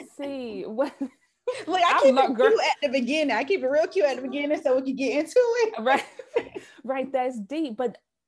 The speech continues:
Speaker 1: girl, I done learned so much. But let me say this. What I've learned about business, <sighs> a huge lesson is do what you want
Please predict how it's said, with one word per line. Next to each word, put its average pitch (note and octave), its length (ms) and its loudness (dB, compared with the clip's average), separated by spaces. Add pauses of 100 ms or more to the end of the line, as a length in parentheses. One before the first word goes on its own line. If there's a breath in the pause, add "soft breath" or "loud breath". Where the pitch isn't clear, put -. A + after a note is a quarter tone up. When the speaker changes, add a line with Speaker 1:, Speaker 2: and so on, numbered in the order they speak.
(260)
Speaker 1:
girl, A#3+ 220 -4
I B3 100 -2
done A#3+ 160 -6
learned G#3+ 220 -8
so G#3 140 -8
much. F#3+ 260 -6
But G3+ 100 -6
let A#3 160 -4
me C4 160 -6
say A3 280 -8
this. F3 420 -8
What A3 160 -4
I've C4+ 200 -4
learned A#3+ 240 -6
about G3 360 -8
business, A3+ 960 -10 (760)
<sighs> - 340 -16
a F3+ 100 -2
huge A3+ 340 -6
lesson F#3 580 -4
is F3 600 -2 (1040)
do A#3+ 200 -2
what A3 240 0
you G3 240 -6
want E3 400 -8